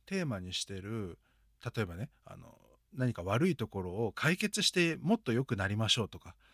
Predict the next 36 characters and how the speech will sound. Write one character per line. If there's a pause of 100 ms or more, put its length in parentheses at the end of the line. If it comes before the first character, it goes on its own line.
(200)
お
金
に
つ
い
て
の
例
え
ば
ブ
ロ
ッ
ク
を
外
し
ま
し
ょ
う
と
か (180)
っ
て
い
う (140)
明
確
な
目
的
が
あ
っ
て、